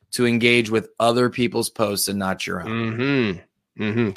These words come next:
Speaker 2: Good idea. I really like that idea, especially with your tribe and with your friends and people that you support, or, you know, maybe if they're your customers, they're your program, you like them, comment, and, and it kind of encourages other people to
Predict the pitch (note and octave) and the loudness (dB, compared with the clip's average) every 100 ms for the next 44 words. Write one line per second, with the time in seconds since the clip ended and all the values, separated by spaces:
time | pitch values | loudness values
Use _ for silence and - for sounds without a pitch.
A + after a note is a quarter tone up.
0 | _ D#3 D3+ B2 B2+ A2 G#2+ A2 C3 C#3 | _ 4 4 6 8 8 6 8 8 10
1 | B2 A#2 A2+ B2 G2+ F#2 F#2 D#2 - _ | 10 8 6 4 4 2 0 -2 -6 _
2 | - - - - C#3 - B2 G#2+ A#2 A2 | -20 -20 -14 2 4 6 2 4 2 0
3 | - B2+ B2+ B2 A#2 A2 A2 G#2 - A2+ | 4 8 8 6 4 2 -2 -4 -6 -2
4 | A2+ A2 - A#2 A#2 A2 A2 G#2 A#2+ A2+ | 2 0 2 2 2 0 -4 -4 -4 -2
5 | G#2 G#2 A#2 A2 - A2+ A2 G2+ F#2 G2 | -4 -2 -4 -4 -2 0 2 0 0 -2
6 | F#2+ - _ _ _ _ - A2+ G2 F#2+ | -4 -6 _ _ _ _ 0 4 4 4
7 | G#2+ G#2+ G2 G#2+ G2+ F#2+ F2+ - D3 - | 2 2 0 4 4 4 2 4 2 2
8 | D3 C#3 C3 G2+ G2+ F#2 - C#3+ C#3+ C3 | 4 6 6 4 0 0 2 4 6 8
9 | B2 A#2+ G2 G2 C3 - C3 A#2 - A#2+ | 8 6 2 4 4 2 -2 -2 0 4
10 | B2+ B2 A#2+ A#2 A2 F#2 _ _ _ _ | 4 4 0 -2 -4 -4 _ _ _ _
11 | - G2+ F#2 F2 G2+ - B2 A2 F#2 G#2 | -4 0 0 0 -4 2 6 6 4 -6
12 | - A2+ G#2+ G2 G2+ G#2+ G#2+ G#2 G2+ G2 | 0 0 2 2 2 2 -2 -2 -2 -2
13 | - G2 F#2 | 0 2 2